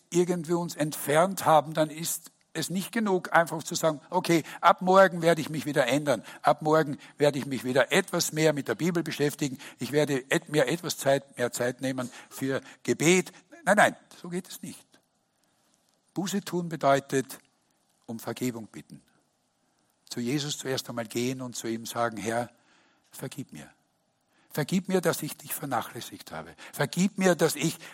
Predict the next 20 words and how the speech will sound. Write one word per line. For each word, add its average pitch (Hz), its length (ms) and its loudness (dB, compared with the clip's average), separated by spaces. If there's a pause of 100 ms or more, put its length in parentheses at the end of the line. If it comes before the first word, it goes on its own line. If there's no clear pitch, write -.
(140)
die 135 80 -2
Beziehung 202 640 2
zu 170 200 -4
dir 160 460 0 (840)
irgendwo 170 440 -2
abka-, 117 880 2
äh, 113 240 -16
erkalten 127 720 -4
ließ, - 380 -12 (480)
dass - 180 0
sie 131 100 -4
nicht 139 340 -8
mehr 131 220 4 (240)
wirklich 117 480 -2
brennt.“ 92 560 -8 (2000)
Und 107 160 -12
dann 135 160 -4
wird 131 160 -6
Jesus 117 340 -4
sagen, 113 480 -6